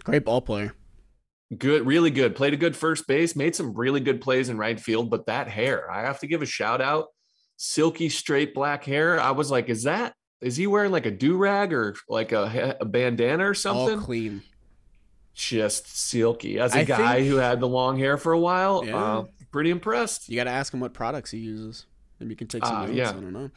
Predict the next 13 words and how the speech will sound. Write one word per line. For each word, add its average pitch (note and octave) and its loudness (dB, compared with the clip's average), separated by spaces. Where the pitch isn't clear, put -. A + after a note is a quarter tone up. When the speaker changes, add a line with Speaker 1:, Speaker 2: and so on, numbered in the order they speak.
Speaker 2:
Uh, A#2+ -4
Speaker 1:
I, C#3+ 4
Speaker 2:
it's, E3+ 2
Speaker 1:
I D3 0
Speaker 2:
it's D3 -4
Speaker 1:
think G3+ -4
that E3 -2
he D#3+ -2
might C#3 0
have B2+ -4
the A2+ -8
best A#2+ -4
smile G2+ -6